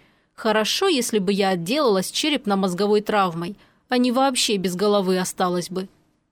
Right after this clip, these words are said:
«Знаешь, Пончик, у меня тут назрела идея». Я отставила кружку и подвинула к себе ноут. «Нам нужна камера.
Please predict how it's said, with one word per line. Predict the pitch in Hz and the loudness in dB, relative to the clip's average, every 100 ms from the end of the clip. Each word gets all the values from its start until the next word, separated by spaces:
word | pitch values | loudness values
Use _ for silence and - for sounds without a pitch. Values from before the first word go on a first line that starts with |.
| _ _ _ _ _ _ _ _ | _ _ _ _ _ _ _ _
«Знаешь, | 220 214 349 349 240 - | -6 -2 0 0 -2 -2
Пончик, | 285 202 - - - - | 0 0 -2 -8 -14 -4
у | 220 | 0
меня | 233 262 392 | 2 4 2
тут | 392 349 | 0 -2
назрела | 262 269 240 330 311 | 0 0 2 0 2
идея». | 302 294 277 277 240 170 151 - | 0 0 -2 0 0 -2 -6 -12
Я | - 202 | -2 0
отставила | 208 - 226 202 196 | 0 0 0 2 2
кружку | 190 240 359 - 220 | 0 0 0 0 -2
и | 202 | 0
подвинула | 208 190 233 285 240 | 0 0 -2 0 0
к | 214 | 0
себе | - 196 262 | -4 -2 0
ноут. | 254 175 151 - _ _ _ _ - | 2 0 -4 -14 _ _ _ _ -6
«Нам | 208 208 277 311 | 0 2 2 2
нужна | 330 311 220 226 254 | 2 2 2 2 0
камера. | - 254 202 180 175 | 0 2 2 0 -4